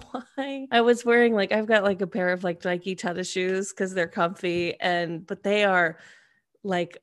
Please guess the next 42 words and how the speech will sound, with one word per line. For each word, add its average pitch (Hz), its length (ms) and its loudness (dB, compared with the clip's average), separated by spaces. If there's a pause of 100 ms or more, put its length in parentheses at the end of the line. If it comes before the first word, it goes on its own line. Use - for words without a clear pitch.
(300)
I 233 140 -2
sound 196 340 2
like 196 140 0
a 185 40 2
basketball 185 640 0
player 196 360 -2
sometimes. 208 760 -4
And 202 180 -2
so 208 160 0
I 196 120 0
kept, 240 240 -8
like, 285 240 -2 (500)
anytime 254 300 0
I 277 40 0
need 220 280 -2
to, 226 80 0
like, 180 220 -2
go, 175 260 -8
leave 196 340 -2
to 202 80 -4
go 196 60 0
to 202 80 2
the 180 60 -2
bathroom 190 520 0
or 196 80 2
just 196 200 -2
move 190 340 2
at 175 100 2
all, 185 540 2 (400)
like, 180 240 0
we're 185 80 -2
like, 196 160 2
"Oh, 233 280 4
oops, - 240 -6
your 208 120 4
beer's 220 260 4
right 233 140 0
here," 233 140 0
whatever. 208 380 0
It 202 100 -6
was 190 180 -2
like, 185 240 -4